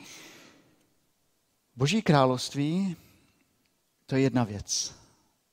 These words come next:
Se šíří slovem, ale, ale to lidské slovo, to námi vypovězené slovo, má také obrovskou moc.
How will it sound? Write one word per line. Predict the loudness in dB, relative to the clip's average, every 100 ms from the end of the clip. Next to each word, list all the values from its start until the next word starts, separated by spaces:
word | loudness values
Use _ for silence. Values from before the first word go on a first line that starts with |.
| _ _
Se | -8 -4
šíří | 0 0 0
slovem, | -2 -2 0 0 2
ale, | 6 6 4 -4 -20 _ _ -20 _ _ _ _ _ _ _ _ -4
ale | -2 0
to | 4 4 2 -4 _ _ _ _ _ 2
lidské | 4 6 6 6 6
slovo, | 4 -4 -6 -12 -14 -20 _ _ _ _ _ _ _ _ _ _ _
to | -4
námi | 2 4 4 0
vypovězené | -2 -4 -2 -2 -2 0 -2 -2
slovo, | -6 -10 -12 -16 -18 _ _ _ _ _ _ -10
má | -8 -6
také | -6 -2 -2
obrovskou | -2 -6 -8 -6 -6
moc. | -6 -8 -14 -14